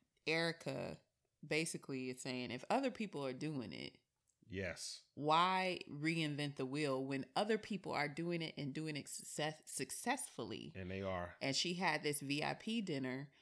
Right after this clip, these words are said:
Speaker 2: Correct.
Speaker 1: which showed you
Speaker 2: Right.
Speaker 1: that there are other people who are doing it and doing it successfully. Why can't you?
Speaker 2: Exactly. So after the event,
Speaker 1: Mm-hmm.
Speaker 2: me and you, we go, we go to Dave and Buster's.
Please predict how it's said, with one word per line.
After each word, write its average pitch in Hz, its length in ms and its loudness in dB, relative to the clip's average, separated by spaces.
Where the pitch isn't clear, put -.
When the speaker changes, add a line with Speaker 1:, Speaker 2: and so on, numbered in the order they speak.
Speaker 2:
Correct. 95 180 0
Speaker 1:
which 160 120 6
showed 240 520 6
you 135 460 -2
Speaker 2:
Right. 87 300 -6
Speaker 1:
that 160 200 2
there 165 160 6
are 135 180 2
other 175 220 6
people 165 360 -2
who 147 180 0
are 127 100 0
doing 165 460 0
it 165 200 -2
and 139 220 -4
doing 147 240 -2
it - 140 -6
successfully. 131 840 -4
Why 131 320 2
can't - 440 -4
you? - 140 -14
Speaker 2:
Exactly. 92 760 -6
So 101 460 2
after 139 300 8
the 127 180 4
event, 101 380 2
Speaker 1:
Mm-hmm. 135 260 -4
Speaker 2:
me 117 220 0
and 101 100 0
you, 104 120 2
we 107 140 0
go, 104 280 -2
we 104 120 -4
go 107 140 4
to 101 80 4
Dave 95 240 4
and 127 100 0
Buster's. 101 560 0